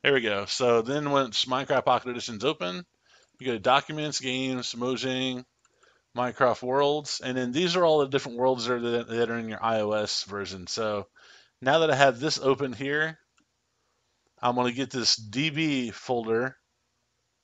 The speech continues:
and I'm gonna go to the test world, and I'm gonna make sure this is gone. Delete that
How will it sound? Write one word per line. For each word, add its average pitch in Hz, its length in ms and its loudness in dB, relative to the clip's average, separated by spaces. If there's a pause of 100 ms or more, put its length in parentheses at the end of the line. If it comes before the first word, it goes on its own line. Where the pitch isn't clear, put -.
(640)
and 117 120 -4
I'm 117 60 -4
gonna 117 100 -8
go 131 60 0
to 127 80 0
the 107 40 -10
test 160 340 -2
world, 113 480 -2 (460)
and 113 100 -8
I'm 113 100 -6
gonna 110 100 -8
make 123 140 -6
sure 131 220 -2
this 135 280 -4
is 113 100 -6
gone. 101 480 -4 (160)
Delete 110 360 -10
that 113 320 -2